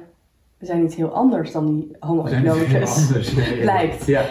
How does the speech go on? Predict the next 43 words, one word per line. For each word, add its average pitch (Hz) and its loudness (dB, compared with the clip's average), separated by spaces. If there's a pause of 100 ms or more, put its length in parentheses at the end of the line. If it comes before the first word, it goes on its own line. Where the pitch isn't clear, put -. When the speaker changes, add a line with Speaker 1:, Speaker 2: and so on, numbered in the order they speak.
Speaker 1:
Het, 214 -2
dat, 208 -2
dat 226 2
is, 208 -2
dat 220 -2
is 220 0
het 208 -6
voor, 208 -4
we 185 -8
hebben 208 -4
drie, 247 0
ehm, 185 2
leverage 190 -2
points 170 -4
geïdentificeerd 170 -4
in 170 0
het 156 -2
boek 160 -4
voor 175 -6
die 175 -4
economische 165 -4
transitie. 151 -4
Het 196 -6
gaat 185 -2
dus 190 -12
echt 208 -8
om 190 -8
een 175 -10
transitie 170 -6
op - -8
verhaalniveau, 151 -6
dus 175 -10
het 165 -8
meest 165 -2
fundamentele 170 -6
niveau. 160 -6 (880)
Eh, 196 -18
Schumacher 170 -6 (160)
noem-, - -10
noemde 180 -8
dat 170 -4
het 165 -8
metaniveau. 160 -2